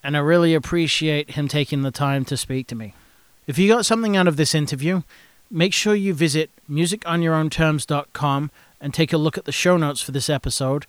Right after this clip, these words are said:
and sign up for the mailing list to keep updated on any new episodes or other news.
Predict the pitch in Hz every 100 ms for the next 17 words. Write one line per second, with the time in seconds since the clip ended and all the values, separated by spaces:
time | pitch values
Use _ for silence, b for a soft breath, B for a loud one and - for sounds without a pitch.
0 | B B B B B - 151 196 226 233
1 | 202 185 185 190 160 143 139 131 - 135
2 | 180 185 175 - 156 - 147 139 147 165
3 | 185 180 175 156 160 - 151 151 135 143
4 | 156 139 139 139 123 107 -